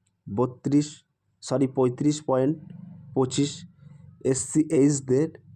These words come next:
এসসি এইচজি অর্থাৎ হোমগার্ডদের কিন্তু কাট অফ গেছিলো একত্রিশ পয়েন্ট পঁচিশ এবং এসসি সিভিক ভলেন্টিয়ারদের কিন্তু কাট অফ গেছিলো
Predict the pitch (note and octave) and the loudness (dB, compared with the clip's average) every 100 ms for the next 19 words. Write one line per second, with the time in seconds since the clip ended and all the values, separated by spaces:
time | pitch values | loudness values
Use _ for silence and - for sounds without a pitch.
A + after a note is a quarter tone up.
0 | - B2+ C#3+ - D#3+ D#3 C#3 C3+ B2 B2+ | -4 -2 -2 0 0 2 4 4 2 0
1 | B2+ B2+ B2 B2+ C3+ C#3 C3+ C#3+ C#3 C3+ | 0 -6 -2 0 2 0 -2 -2 0 -2
2 | - B2 B2+ B2 C3 A#2+ C3 E3+ D4 - | 0 -2 -2 0 0 2 2 2 0 -8
3 | - - - - - - - - - - | -20 -20 -20 -20 -20 -20 -20 -20 -20 -20
4 | - _ _ _ _ _ - - - - | -20 _ _ _ _ _ -20 -20 -8 0
5 | D3 D3+ D#3+ D#3 D3+ - C3+ C#3 E3+ E3+ | 0 0 2 2 0 0 2 4 2 -4
6 | _ _ - - _ _ - - C#3+ C#3 | _ _ -20 -20 _ _ -12 2 2 4
7 | B2+ F2+ - - - - - C3+ C#3 C#3+ | 2 0 -6 -18 -20 -20 -6 0 0 0
8 | C3 D#3+ D#3+ - D3+ - D3 D#3+ C#3+ C#3+ | 0 0 0 -2 -2 0 0 2 2 2
9 | C#3+ D3 C#3+ C#3 D3 C#3 C#3 C#3 B2+ B2 | 2 2 0 2 0 2 2 2 0 -2
10 | C3 C#3 - C#3 | 0 0 2 0